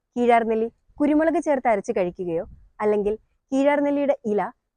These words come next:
തേനിൽ ചേർത്ത് അരച്ച് കഴിക്കുന്നതും വളരെ ഉത്തമമാണ്. ഈ സസ്യത്തിന്റെ ഗുണങ്ങൾ മനസ്സിലാക്കി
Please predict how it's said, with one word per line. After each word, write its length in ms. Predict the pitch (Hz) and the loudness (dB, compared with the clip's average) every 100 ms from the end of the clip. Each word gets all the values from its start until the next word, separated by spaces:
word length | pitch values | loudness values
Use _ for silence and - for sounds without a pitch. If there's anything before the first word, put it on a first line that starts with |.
| - | -2
തേനിൽ 300 | 269 294 330 | 0 2 0
ചേർത്ത് 360 | - 240 226 - | -2 -4 -4 -4
അരച്ച് 280 | 214 220 294 | -4 -4 -4
കഴിക്കുന്നതും 500 | 247 190 208 185 185 - _ - | -2 -2 -2 -4 -6 -10 _ -6
വളരെ 280 | 202 202 220 | 0 2 0
ഉത്തമമാണ്. 480 | 214 190 185 156 143 _ _ _ _ _ _ _ _ _ _ _ - | -2 -4 -4 -6 -10 _ _ _ _ _ _ _ _ _ _ _ -2
ഈ 80 | 302 | 0
സസ്യത്തിന്റെ 560 | 277 247 220 214 202 202 | 0 -2 -2 0 0 -2
ഗുണങ്ങൾ 380 | 196 214 226 240 | 0 2 2 0
മനസ്സിലാക്കി 580 | 190 190 208 165 190 | -2 -4 -2 -4 -6